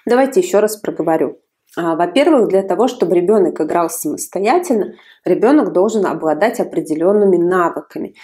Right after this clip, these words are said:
М, ребёнок не может играть самостоятельно, если он ничего не умеет, если вы не обучили его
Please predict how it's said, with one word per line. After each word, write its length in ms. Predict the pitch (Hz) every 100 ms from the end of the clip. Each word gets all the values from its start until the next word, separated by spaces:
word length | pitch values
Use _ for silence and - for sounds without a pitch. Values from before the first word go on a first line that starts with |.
| - - - _
М, 160 | 147 -
ребёнок 680 | 196 214 214 277 349 302 -
не 120 | 226
может 420 | 254 247 196 165 175
играть 320 | 190 180 175
самостоятельно, 720 | - 170 - 233 392 392 247
если 240 | 202 -
он 140 | 233 269
ничего 400 | 220 - 185 220
не 140 | 214
умеет, 460 | 196 190 180 151 -
если 320 | 180 180 - 190
вы 200 | 208 254
не 120 | 190
обучили 640 | 165 170 185 - 294 262
его 500 | 180 175 175 247 302